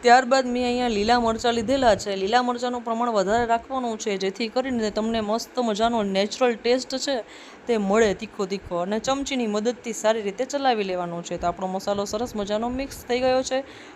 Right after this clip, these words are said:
હવે મુઠિયા આપણે નાખી દેવાના છે. જ્યારે મુઠિયા નાખીએ ત્યારે ગેસની ફ્લેમ એકદમ લો રાખી દેવાની છે, જેથી કરીને આપણે નાખતા જઈએ ને તો નીચેના જે મુઠિયા છે ને તે ચોંટી ન જાય, એનું આપણે ખાસ ધ્યાન રાખવાનું છે.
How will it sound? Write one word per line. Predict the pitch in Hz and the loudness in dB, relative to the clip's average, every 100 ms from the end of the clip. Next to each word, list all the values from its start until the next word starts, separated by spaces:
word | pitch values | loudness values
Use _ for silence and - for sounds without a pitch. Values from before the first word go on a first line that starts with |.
| - | -2
હવે | 214 233 | 2 2
મુઠિયા | 208 220 - 262 247 262 | 0 -2 -2 2 4 4
આપણે | 262 196 262 | 2 0 -2
નાખી | 269 277 277 | -2 -2 -2
દેવાના | 214 202 185 175 | 0 0 0 -2
છે. | 175 180 170 - - - - | -6 -8 -10 -12 -20 -20 -8
જ્યારે | 202 190 262 | 2 4 6
મુઠિયા | 302 262 254 277 262 | 4 2 0 0 0
નાખીએ | 247 269 285 277 202 | 2 0 -2 -2 0
ત્યારે | 185 202 220 | 0 0 0
ગેસની | 185 202 226 262 | 0 -2 -2 -6
ફ્લેમ | 254 262 240 | -2 -2 -2
એકદમ | 196 185 233 269 | -6 -4 -2 0
લો | 226 233 | 2 4
રાખી | 220 208 196 | 4 2 -2
દેવાની | 185 180 180 175 | -4 -4 -4 -6
છે, | - 175 - - - | -8 -10 -10 -20 -16
જેથી | - 196 226 | -10 -8 -6
કરીને | 214 277 277 208 | -2 -2 0 0
આપણે | 202 208 | 0 -2
નાખતા | 175 196 - 262 | 0 -2 0 -2
જઈએ | 247 269 285 | 0 0 -2
ને | 262 | -2
તો | 226 | -4
નીચેના | 196 190 208 262 254 | -2 -2 -2 -2 0
જે | 240 | 0
મુઠિયા | 247 247 247 269 262 | -2 -2 -4 -4 -2
છે | 330 | -4
ને | 302 | -6
તે | 214 | -6
ચોંટી | 202 233 247 233 | -6 -4 -4 -2
ન | 190 | -2
જાય, | 175 170 | -2 -4
એનું | 190 208 | -4 -2
આપણે | 208 233 247 | -2 -2 -2
ખાસ | - 240 214 | 4 4 4
ધ્યાન | 202 226 202 | -2 -2 0
રાખવાનું | 190 196 180 175 | -2 -2 -6 -6
છે. | 170 170 | -8 -10